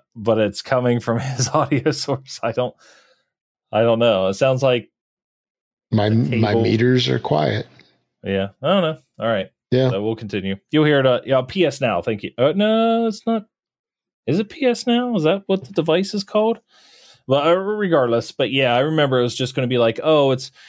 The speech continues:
Speaker 1: it's so you can watch all your Windows stuff or your Windows movies and things like that that you bought through the Windows Store on, on a T V." Um, but I, you know, this one here, I really don't know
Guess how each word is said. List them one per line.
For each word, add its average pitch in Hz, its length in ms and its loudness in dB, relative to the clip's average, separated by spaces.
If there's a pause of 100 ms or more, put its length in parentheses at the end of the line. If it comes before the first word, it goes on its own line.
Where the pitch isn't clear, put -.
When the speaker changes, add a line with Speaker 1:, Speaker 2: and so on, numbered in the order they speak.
(180)
Speaker 1:
it's 127 160 -4
so 143 200 2
you 139 240 2
can 127 240 -2
watch 120 300 2
all 117 160 4
your 107 260 2
Windows 107 680 0
stuff - 760 -2
or 98 120 2
your 101 140 2
Windows 101 680 0 (180)
movies 104 580 2
and 98 100 0
things 98 220 0
like 101 140 -2
that 98 240 0
that 101 180 -6
you 110 60 -4
bought 95 280 -2
through 101 120 -4
the 98 80 0
Windows 95 340 0
Store 92 420 -2
on, 90 380 -2
on 95 160 -4
a 90 60 -2
T - 260 -12
V." 69 240 -20 (800)
Um, 71 440 -14 (840)
but 123 160 2
I, 117 140 0
you 120 260 -6
know, 101 340 -4 (140)
this 143 320 -2
one 131 140 2
here, 123 340 2
I 113 60 4
really 110 280 2
don't 101 200 0
know 101 520 -2